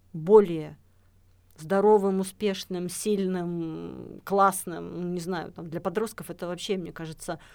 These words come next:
м, такая очень классная штука,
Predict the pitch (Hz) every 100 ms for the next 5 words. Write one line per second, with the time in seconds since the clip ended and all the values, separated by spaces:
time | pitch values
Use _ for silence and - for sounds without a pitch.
0 | - - - - 170 165 165 180 196 175
1 | 160 - - _ - _ _ _ _ _
2 | _ _ _ _ - - - 226 220 208
3 | 185 196 202 208 202 180 160 - - 262
4 | 302 190 139